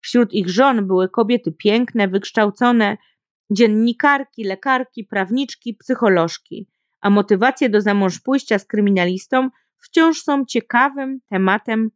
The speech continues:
badań psychologicznych i socjologicznych. Dziękuję za uwagę i zapraszam do subskrypcji kanału.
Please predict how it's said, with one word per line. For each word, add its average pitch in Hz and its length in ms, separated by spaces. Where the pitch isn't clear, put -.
badań 185 380
psychologicznych 196 1040
i 214 100
socjologicznych. 165 1040
Dziękuję 277 460
za 240 120
uwagę 254 380
i 247 100
zapraszam 277 480
do 226 100
subskrypcji - 720
kanału. 165 500